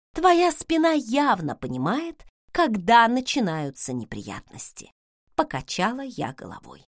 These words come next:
"Ты меня прокляла!"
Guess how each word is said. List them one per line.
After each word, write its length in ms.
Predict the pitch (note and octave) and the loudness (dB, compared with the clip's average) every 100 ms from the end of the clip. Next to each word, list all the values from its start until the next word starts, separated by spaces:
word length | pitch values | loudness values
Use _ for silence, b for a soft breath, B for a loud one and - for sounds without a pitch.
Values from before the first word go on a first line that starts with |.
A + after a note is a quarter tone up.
| _ _ _ _ _ _ _ _ _ _ _ _ | _ _ _ _ _ _ _ _ _ _ _ _
"Ты 220 | - G#3+ A#3+ | 0 6 8
меня 380 | C4 B3+ D4 | 8 8 8
прокляла!" 800 | D#4 E4+ - F#4+ G#4+ B4 G4 C#3+ | 8 4 6 6 6 8 6 4